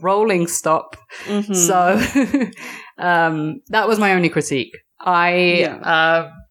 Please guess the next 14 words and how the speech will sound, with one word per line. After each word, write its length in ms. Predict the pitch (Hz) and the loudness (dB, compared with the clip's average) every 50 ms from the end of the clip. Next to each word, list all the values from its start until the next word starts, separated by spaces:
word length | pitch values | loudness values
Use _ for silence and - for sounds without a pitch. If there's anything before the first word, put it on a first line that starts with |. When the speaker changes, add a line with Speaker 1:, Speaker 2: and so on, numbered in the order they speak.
| _ _ - - _ _ | _ _ -20 -20 _ _
Speaker 1:
I 100 | - 175 | -2 -2
fucking 320 | 170 - 214 208 - 190 170 | 0 0 0 2 2 2 2
love 180 | 156 156 147 | 2 0 0
Don 180 | - 156 151 156 | 0 0 0 0
Cheadle 500 | 151 - 156 147 147 151 151 151 165 - - | 0 -2 -2 0 0 0 0 0 -2 -6 -8
and 180 | - 156 147 143 | -6 -4 -4 -2
Benicio 460 | 143 139 135 139 147 - 156 151 147 | -2 -2 -2 -4 -4 -6 -8 -8 -8
del, 200 | 143 151 143 143 - | -6 -6 -6 -4 -4
I 80 | 180 | -4
think 300 | 180 208 196 175 - _ - | -2 -2 -2 -4 -6 _ -4
Benicio 340 | 175 165 165 156 - 170 156 | -2 -2 -2 0 0 -2 -2
del 140 | 151 139 135 | -2 -4 -4
Toro 300 | - 151 143 139 135 - - | -4 -4 -2 -2 -2 -2 -4
especially 880 | - 147 - - - - - - - 147 143 - - - 165 165 170 | -6 -8 -6 -6 -6 -6 -6 -2 -2 -2 -2 -2 -2 0 2 2 2